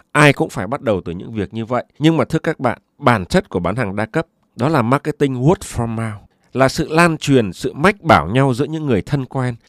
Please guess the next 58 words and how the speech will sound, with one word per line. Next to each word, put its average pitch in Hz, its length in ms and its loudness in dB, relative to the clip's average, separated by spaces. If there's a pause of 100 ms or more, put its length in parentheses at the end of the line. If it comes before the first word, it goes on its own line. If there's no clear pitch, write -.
(120)
Đó, 101 160 -8 (140)
thưa 139 80 -6
các - 180 -8
bạn, 120 200 -2 (180)
đó 160 260 0
là 143 140 2
cái 113 200 -2
gốc 175 240 6
của 85 100 -4
bán 82 160 -2
hàng 92 220 -8
đa 92 100 -6
cấp. 135 200 -8 (380)
Nhưng 165 220 4
bạn 131 160 4
nên 143 160 4
nhớ 135 180 4
rằng 120 200 0 (200)
mỗi 180 280 2
người 147 180 6
chúng 120 220 -4
ta 131 440 -2
đều 131 320 8
có 131 120 2
một 139 220 -2
giới 127 260 4
hạn 185 260 0
về 92 180 -4
mối 95 220 -4
quan 120 140 -6
hệ. 120 200 -8 (200)
Giả 113 220 8
sử 117 220 2
mỗi 117 160 4
người 147 120 4
chúng 120 180 -6
ta 131 200 0
có 120 720 -2 (120)
một 110 200 0
ngàn 110 340 2
người 92 140 -4
quen 113 380 -6
đi, 101 100 -12 (220)
thưa 113 80 -6
các - 180 -8
bạn, - 180 -4 (180)
và 123 180 6
trong 156 280 0
một 113 140 2
ngàn 107 340 0
người 98 160 0
đó 95 280 -2 (240)
thì 117 360 4
chúng 123 140 -2
ta 139 140 0
kiếm 127 300 0
được 139 200 0
một 107 300 0